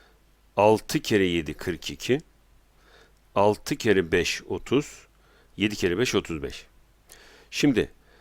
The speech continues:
bunu birim küplere ayıracağız. Şurayı birim küplere ayırırsak kaç tane şey olur? Altı sıra, beş sıra, altı, e, altı kere beş,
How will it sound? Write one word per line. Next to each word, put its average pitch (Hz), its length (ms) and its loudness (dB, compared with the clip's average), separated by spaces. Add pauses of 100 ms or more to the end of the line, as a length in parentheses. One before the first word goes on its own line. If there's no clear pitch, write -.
(220)
bunu 139 280 2
birim 127 220 6
küplere 131 420 2
ayıracağız. 78 680 -2 (840)
Şurayı 131 680 0 (160)
birim 117 220 0
küplere - 480 -2
ayırırsak 95 680 -2 (800)
kaç - 240 0
tane 92 300 0
şey 92 200 -2
olur? 92 340 -2 (1200)
Altı 101 340 2
sıra, 127 380 0 (920)
beş 113 220 6
sıra, 87 260 -2
altı, - 540 -2
e, 87 40 0 (1400)
altı - 260 -2
kere 95 240 2
beş, 151 200 -2